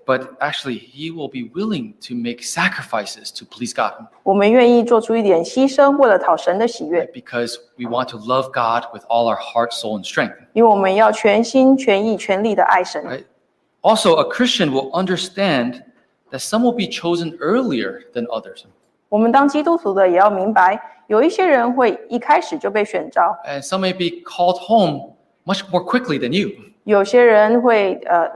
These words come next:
Speaker 2: 他在世上的路比较短，马上就回天家了。
Speaker 1: They may not have to do as much as you.
Speaker 2: 也许他们做的工不如我们的
Speaker 1: That, that
Speaker 2: 多。
Speaker 1: God's mission for them was shorter.
Speaker 2: 神给他们安排的时间就是比较短。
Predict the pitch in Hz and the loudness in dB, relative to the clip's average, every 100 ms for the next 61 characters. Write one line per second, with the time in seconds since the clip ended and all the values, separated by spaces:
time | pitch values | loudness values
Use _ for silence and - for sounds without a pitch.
0 | - 240 240 240 277 254 262 220 240 285 | -2 0 2 0 -2 0 0 0 0 0
1 | - 254 285 202 165 - 160 160 262 240 | 2 2 4 2 0 -2 -6 -4 -2 0
2 | 233 208 185 - - 240 240 226 226 180 | 0 0 -2 -4 -6 -4 2 4 4 2
3 | 190 196 202 147 247 277 - 135 117 120 | -2 -2 -6 -4 -2 0 -2 -6 -8 -8
4 | - 104 - _ 202 214 214 233 233 220 | -14 -16 -18 _ -4 -2 0 0 0 0
5 | 302 262 247 285 277 285 254 262 190 175 | 2 2 6 6 4 2 2 2 2 0
6 | 190 262 262 262 - 185 - 214 - 165 | -2 2 4 4 2 -2 -4 -2 -2 -4
7 | 156 131 139 143 139 135 135 - - - | -8 -4 -6 -6 -12 -12 -12 -12 -18 -20
8 | _ _ - 175 180 123 - _ _ _ | _ _ -12 -4 -4 -4 -10 _ _ _
9 | _ _ _ _ _ - 220 240 196 247 | _ _ _ _ _ 0 0 2 0 0
10 | 254 226 - - 277 320 233 220 - 208 | 0 -2 -6 -2 0 0 -2 -2 -6 -4
11 | 240 277 277 262 185 180 185 165 | 0 0 0 -4 -4 -4 -2 -4